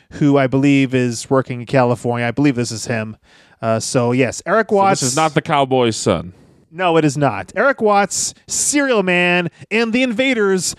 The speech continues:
Speaker 1: Balls and Sucks, are all part of this promotion.
Speaker 2: I mean, I, I mean, I've eaten enough cereal in my life where I could be considered Cereal Man.
Speaker 1: You and Jerry.
Speaker 2: <laughs> Yes.
Speaker 1: Right? Uh, and this promotion is actually, uh, run by Brian Kendrick.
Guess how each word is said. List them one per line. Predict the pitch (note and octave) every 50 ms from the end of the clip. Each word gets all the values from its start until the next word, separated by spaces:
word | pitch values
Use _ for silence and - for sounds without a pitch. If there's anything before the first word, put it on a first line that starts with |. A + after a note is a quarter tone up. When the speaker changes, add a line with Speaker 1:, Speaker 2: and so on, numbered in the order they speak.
| - -
Speaker 1:
Balls | D#3+ C3+ - G#3 A3 A3+ A#3 A#3 A#3 A#3+ B3 A3+ F#3+ -
and | G3+ G3+ F#3+ F3+ D#3
Sucks, | - - - - A3+ G3 D#3+ D3 - - - - - - - - - - - _ _ _ _ _ _ _ _ _ _ _ _ _ _ _ _ _
are | D#3 D#3 E3
all | F3+ F#3 G#3+ A3
part | F3+ F3+ G3+ G3+ G3
of | F#3+
this | F3 -
promotion. | - - - F3 E3+ D#3+ D3+ C#3+ - - D3+ C#3+ C#3+ D3+ D3+ -
Speaker 2:
I | - G#3
mean, | A3 A3 G#3+ G#3 A3
I, | A#3 C4+ C#4 - -
I | -
mean, | A#3 A#3+ A#3+
I've | B3 B3+
eaten | C4 A#3+ G3
enough | E3+ D3+ B2+
cereal | - - F3 D#3+ D3+ C#3+ B2 A2+
in | A2
my | A#2+ D3+ D#3
life | B2+ G#2+ G2 G2+ - -
where | G#2+ G#2
I | A#2
could | - - A#2+
be | G#2+ F#2+ F#2
considered | - G2 F2+ - G#2 F#2 F#2 F2
Cereal | - - G2 F#2+ F#2 F2+ F2+ F2
Man. | F2+ F2 F2 F2 F#2+ A#2 A#2 - - - _ _ _
Speaker 1:
You | _ C3 B2+ C3
and | C#3 C3+
Jerry. | C3+ C#3 D3 E3 D#3+ C#3+ G2 - -
Speaker 2:
<laughs> | _ - A#2 - _ _ - _
Yes. | - E3 D3 D3 D#3+ C#3 B2 C#3+ C3+ G#2 C3 C3 A2 G#2+ G#2 F#2+ F#2 - - - -
Speaker 1:
Right? | - _ _ - - - - -
Uh, | - F3+ F3+ F#3+
and | F#3+ F#3+ G3 G#3+
this | D4 D4 -
promotion | - - A3 G#3+ C4 G#3+ - G#3
is | F3 D3+
actually, | F#3 F3 F3+ E3+ - - F3 E3+ E3+ D#3+ D#3+
uh, | D3+ D3 D3 D3 D3
run | C#3+ C#3 C3+ E3+ F#3+ F#3+ F3
by | D#3+ D#3 C#3
Brian | A#2+ - D#3 E3 E3 E3 C3+
Kendrick. | - - E3+ D#3 C#3+ A#2+ A#2+ G2+ - _ - -